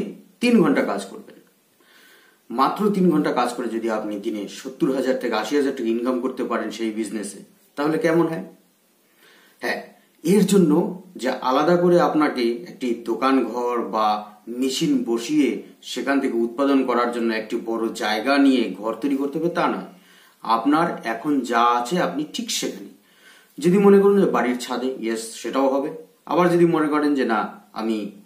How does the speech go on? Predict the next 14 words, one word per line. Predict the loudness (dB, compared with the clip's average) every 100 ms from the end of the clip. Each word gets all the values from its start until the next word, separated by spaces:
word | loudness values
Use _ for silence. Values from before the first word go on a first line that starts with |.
| -12
উঠোনের | -10 -2 0 2
মধ্যে | 0 0 -2
করব, | -2 -6 -8 -16 _ _ _
সেটিও | -14 -12 -10 -10 -10
হবে। | -16 -20 -20 _ _ _ _ _ _ _ _ _ _ 0
এমন | 4 6 6 6
ব্যবসা | 2 0 -4 -4 -6
যেখানে | -4 -2 -2 -2
গ্রাম | 0 2 2 0 -4 -6
শহর | -4 -4 -4 -4 -2
প্রত্যেকেই | -2 2 2 0 -2
করতে | -8 -10 -12
পারেন। | -14 -18 -20 _ _ -12
দিন | -2 2